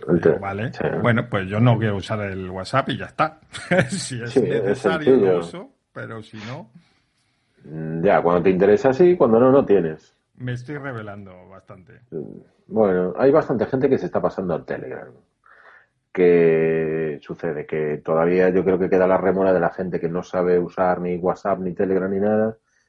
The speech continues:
Speaker 1: y lo que hace es decir, pues, "Quiero un teléfono con WhatsApp". Y ahí ya se queda pillado, cuando empiezan a utilizarlo. Y quedan enganchados al WhatsApp y,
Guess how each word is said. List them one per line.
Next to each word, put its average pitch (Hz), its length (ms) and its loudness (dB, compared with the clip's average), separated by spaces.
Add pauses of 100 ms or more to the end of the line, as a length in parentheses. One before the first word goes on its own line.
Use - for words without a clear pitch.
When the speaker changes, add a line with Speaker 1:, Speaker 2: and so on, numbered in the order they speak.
(140)
Speaker 1:
y 92 200 2
lo 87 180 4
que 82 120 2
hace 92 340 2
es 90 100 0
decir, 101 480 2 (360)
pues, 73 1080 -2 (260)
"Quiero 120 160 2
un 131 60 0
teléfono 135 400 4
con 95 160 -2
WhatsApp". - 320 -6 (400)
Y 92 160 -2
ahí 101 380 2
ya 101 180 4
se 87 120 -6
queda 82 200 0
pillado, 69 440 -8 (240)
cuando 78 220 -12
empiezan 78 280 -8
a 76 60 -8
utilizarlo. - 600 -12 (760)
Y 82 180 -6
quedan 85 260 2
enganchados 82 420 -4
al 87 100 2
WhatsApp 120 580 4
y, 87 320 4